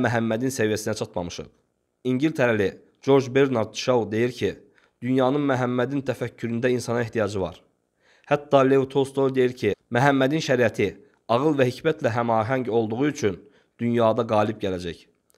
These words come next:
Ona yardım etmək üçün onun dəyərini və yüksək məkanını öyrənək.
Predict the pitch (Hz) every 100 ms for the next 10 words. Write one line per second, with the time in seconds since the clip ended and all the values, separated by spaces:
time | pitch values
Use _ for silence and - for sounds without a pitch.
0 | _ _ _ _ _ - 123 151 147 143
1 | 151 - 151 139 - 98 82 - _ -
2 | 123 147 135 127 123 127 131 98 - _
3 | _ 113 120 - 156 147 123 127 117 120
4 | 117 107 101 92 -